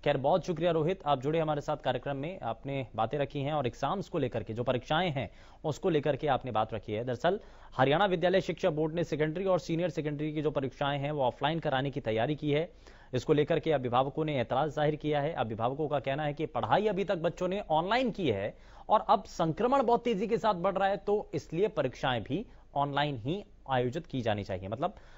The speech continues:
आप इसमें जो है online system के जरिए ही, आ, जो परीक्षाएं हैं उनको लिया जाना चाहिए।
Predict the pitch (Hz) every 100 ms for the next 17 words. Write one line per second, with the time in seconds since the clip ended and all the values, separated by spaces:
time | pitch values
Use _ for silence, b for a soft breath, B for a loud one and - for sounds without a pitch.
0 | B B 131 135 147 - 175 156 110 135
1 | 147 139 156 165 143 - 151 143 113 113
2 | 123 120 156 226 b b - 131 135 127
3 | 151 147 127 120 147 156 151 180 - 135
4 | 127 175 208 - - 120 147 180 160 143
5 | 139 120 110 92